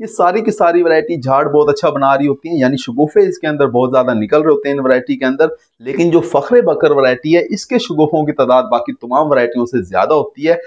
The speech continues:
यानी अगर आप फखरे बकर काश्त कर रहे हैं तो आपको चाहिए कि आप पैंतालीस किलोग्राम फी एकड़ बीज काश्त करें।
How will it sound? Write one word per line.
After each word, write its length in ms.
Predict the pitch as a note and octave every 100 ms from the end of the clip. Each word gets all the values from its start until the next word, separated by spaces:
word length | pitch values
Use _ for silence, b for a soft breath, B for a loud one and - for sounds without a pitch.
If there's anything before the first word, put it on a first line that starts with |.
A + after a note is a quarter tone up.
| B B G2+
यानी 260 | A#2 F3+
अगर 200 | F#3+ E3
आप 160 | E3 E3
फखरे 260 | D3+ D3+ A3
बकर 260 | D#3+ D3 C#3+
काश्त 360 | C3+ C3 C3
कर 120 | B2+ A#2
रहे 100 | B2+
हैं 80 |
तो 80 | C3+
आपको 260 | A#2+ A#2+ B2
चाहिए 300 | A2+ G#2 B2
कि 120 | C#3+
आप 160 | C#3 C3+
पैंतालीस 500 | C3 A#2 C#3 E3+ F3
किलोग्राम 500 | - C3 A#2 A#2 A#2
फी 240 | A2+ B2 A2+
एकड़ 220 | G#2+ G#2
बीज 240 | G#2+ G2+
काश्त 360 | - F2+ A#2+ -
करें। 200 | D3 D#3+